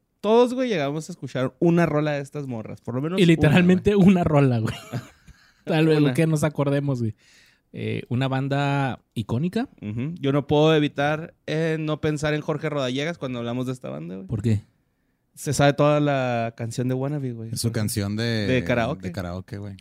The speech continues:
Speaker 2: ¿Neta? ¿Se sabe el rap?
Speaker 1: Todo, güey.
Speaker 3: Todo.
Speaker 2: ¿Todo?
Speaker 3: Ajá.
Speaker 1: Y nos lo ense-, nos lo demostró, güey. Veníamos de Casas Grandes y el güey... La pusimos en el ra-, en el... Sí, en el radio del carro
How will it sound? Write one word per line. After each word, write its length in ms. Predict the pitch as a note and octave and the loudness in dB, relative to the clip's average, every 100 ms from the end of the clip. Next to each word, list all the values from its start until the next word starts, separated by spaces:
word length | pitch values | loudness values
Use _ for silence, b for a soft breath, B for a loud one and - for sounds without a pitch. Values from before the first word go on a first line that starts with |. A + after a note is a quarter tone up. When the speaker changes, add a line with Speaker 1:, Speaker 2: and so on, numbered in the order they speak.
| - | -8
Speaker 2:
¿Neta? 280 | C3+ C#3+ A#3+ | -4 -4 -4
¿Se 140 | - B2+ | 0 2
sabe 220 | B2+ C#3 | 6 6
el 80 | D3 | 6
rap? 320 | D3+ F3 - - _ | 2 0 -4 -14 _
Speaker 1:
Todo, 340 | D3 D3 C#3 A#2 | -2 -2 0 0
güey. 180 | G2+ | 0
Speaker 3:
Todo. 200 | G#2+ F#2+ - | 0 -2 -4
Speaker 2:
¿Todo? 280 | - A#2 D3 | 0 4 4
Speaker 3:
Ajá. 240 | G2+ F#2+ G2 _ _ - - - | 2 -2 -10 _ _ -20 -18 -8
Speaker 1:
Y 100 | E3 | 0
nos 140 | E3 D#3 | 4 4
lo 120 | D3+ | 4
ense-, 300 | C#3+ C3 A#2 | 2 -2 -2
nos 140 | B2+ | 0
lo 80 | B2+ | 0
demostró, 580 | A#2+ A#2 G#2+ - C3 E3+ | -2 -4 -6 -2 2 4
güey. 300 | D#3 A#2 G#2+ - - _ | 4 0 -4 -14 -20 _
Veníamos 480 | A2 A#2+ C#3 E3+ E3 | -6 -4 -2 0 0
de 100 | D#3 | 0
Casas 260 | D3+ B2+ A#2+ | -2 -4 -2
Grandes 440 | C3 D3+ F3 F#3+ | 0 0 -2 -4
y 80 | C3+ | -8
el 140 | A2+ | -8
güey... 360 | A2 A2+ A#2+ B2 _ _ _ _ _ | -4 -4 -4 -6 _ _ _ _ _
La 220 | B2 A2+ - | -6 -6 -2
pusimos 480 | A2+ D#3 F#3 G#3 | 0 4 4 4
en 80 | G3+ | 2
el 80 | D3+ | -2
ra-, 220 | D3+ E3 | -2 -2
en 160 | C#3+ C3 | -4 -4
el... 560 | B2 A#2 A2+ A2+ A#2+ A#2+ A#2+ _ | -6 -6 -6 -8 -10 -14 -18 _
Sí, 160 | - G3 | -16 -10
en 140 | F3 | -8
el 260 | C3+ - A#2 | -6 -6 -4
radio 220 | B2+ D3+ | -4 -4
del 260 | D3+ B2+ - | -6 -8 -8
carro 320 | D#3 F#3 | -8 -8